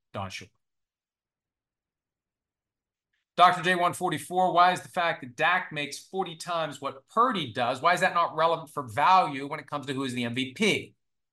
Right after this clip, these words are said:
Well, the problem is nobody defines value, most valuable player. I don't think they mean best player dollar for dollar, <laughs> best bargain,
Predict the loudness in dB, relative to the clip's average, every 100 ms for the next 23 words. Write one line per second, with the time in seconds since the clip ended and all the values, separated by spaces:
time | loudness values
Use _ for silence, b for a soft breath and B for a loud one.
0 | _ _ _ _ _ _ _ 6 8 6
1 | 2 -12 _ _ _ _ _ _ _ -12
2 | 2 6 8 8 4 4 2 2 -2 0
3 | 2 2 2 -6 -12 _ _ 0 2 4
4 | 2 -8 _ _ _ _ -2 -2 -6 -6
5 | -2 0 -2 -6 -12 -6 -2 -2 -6 -16
6 | _ _ _ _ _ 0 2 2 -2 -10
7 | -8 -4 -4 -4 -2 -2 -2 -6 -14 _
8 | _ 0 2 2 -6 -2 0 0 -2 2
9 | 4 4 0 -4 0 4 4 4 -4 _
10 | _ -20 -20 _ _ _ -2 2 2 0
11 | -10 4 6 6 2 -8 -14